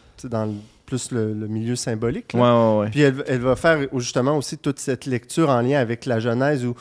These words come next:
Speaker 1: tu es poussière, tu retourneras poussière, donc on retourne à la terre, l'homme. Puis, donc c'est très beau. Puis,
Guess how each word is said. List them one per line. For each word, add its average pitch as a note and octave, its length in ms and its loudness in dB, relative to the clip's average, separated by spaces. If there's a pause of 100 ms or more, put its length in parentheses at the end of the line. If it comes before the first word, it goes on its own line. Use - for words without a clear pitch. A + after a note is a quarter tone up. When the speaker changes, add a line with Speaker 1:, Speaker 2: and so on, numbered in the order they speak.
(200)
Speaker 1:
tu - 140 -4
es A#2+ 60 2
poussière, C#3+ 500 0
tu - 160 -12
retourneras A#2+ 440 -2
poussière, D3+ 320 -2
donc B2 220 0
on B2 80 2
retourne A#2 340 -2
à A#2 60 0
la A2 160 -4
terre, C#3 360 0
l'homme. D3+ 240 0
Puis, B2+ 240 -10 (720)
donc C#3+ 160 2
c'est D3 100 -2
très E3+ 200 4
beau. F3+ 140 4
Puis, D3 360 -2